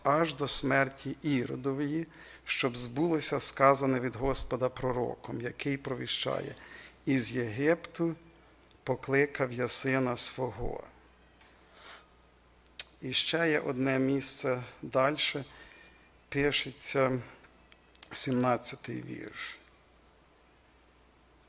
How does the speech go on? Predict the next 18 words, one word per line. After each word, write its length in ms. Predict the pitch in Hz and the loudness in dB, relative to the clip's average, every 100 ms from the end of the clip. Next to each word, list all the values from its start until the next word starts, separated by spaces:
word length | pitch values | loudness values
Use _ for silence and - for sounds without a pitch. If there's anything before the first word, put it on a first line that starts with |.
| - | -2
«Тоді 520 | 143 120 151 196 208 - - | -2 0 2 2 0 -8 -8
справдилось 800 | - - 139 127 151 156 139 - | -4 0 0 2 4 4 2 0
те, 220 | 143 135 | 0 0
що 180 | - 139 | 0 -2
сказав 460 | - 131 123 131 | -2 0 2 2
Єремія 520 | 123 127 131 127 123 | 2 2 4 2 0
пророк, 520 | 120 127 120 123 123 - | -2 -2 -2 -2 -4 -2
промовляючи: 960 | 127 123 123 120 113 - - - - - - - - - - | 0 2 0 0 0 -4 -8 -8 -8 -12 -20 -20 -20 -20 -8
чути 320 | - 143 151 | -2 0 2
голос 440 | 123 143 131 131 - | 4 4 4 4 2
у 120 | 135 | 0
рамі, 560 | 135 151 170 165 156 139 - - | 4 6 6 4 0 -4 -14 -14
плач 640 | - 131 143 156 - - - | -4 2 2 2 0 0 2
і 80 | 139 | 0
ридання 520 | 135 127 139 135 131 | 2 4 4 4 0
та 160 | - 123 | -2 -4
голосіння 640 | 127 127 - 156 147 135 | -2 2 2 4 2 2
велике. 580 | 120 127 123 120 - 135 | 0 -2 -2 -6 -8 -12